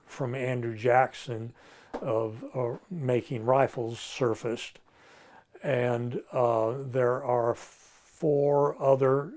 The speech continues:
forms of documentation that gave the federal park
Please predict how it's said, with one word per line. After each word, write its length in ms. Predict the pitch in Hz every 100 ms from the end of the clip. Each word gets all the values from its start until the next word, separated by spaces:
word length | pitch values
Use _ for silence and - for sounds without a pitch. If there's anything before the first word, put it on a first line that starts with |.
| - 311 269
forms 580 | - 156 139 131 123
of 160 | 139 117
documentation 1160 | 131 123 - 135 123 120 135 127 120 135 120 123 - - - - - - - - _
that 400 | 131 131 139 147
gave 300 | 135 139 131
the 100 | 123
federal 400 | - 170 160 147
park 460 | 120 - 175 170